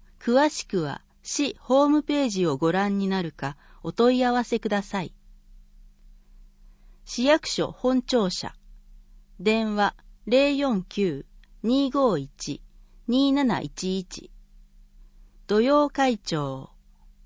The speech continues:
一月四日土曜、二月一日土曜、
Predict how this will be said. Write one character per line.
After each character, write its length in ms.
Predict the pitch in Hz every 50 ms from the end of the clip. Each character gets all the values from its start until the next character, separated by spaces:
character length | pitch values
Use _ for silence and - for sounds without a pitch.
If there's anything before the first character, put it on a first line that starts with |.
| - - - - _ - - _ -
一 300 | - 190 - - 269 254
月 280 | 285 285 285 - 269
四 180 | 247 262 247 240
日 340 | - - - 220 220 - -
土 180 | 202 185 180 180
曜、 440 | 190 220 226 196 151 135 - - - - - _ _ - _ - -
二 120 | 190 208 214
月 320 | 269 285 277 - 269 254
一 280 | - - - 254 247 233 -
日 340 | 240 233 - - 240 233 - -
土 160 | - 170 170
曜、 420 | 175 202 208 185 156 143 139 -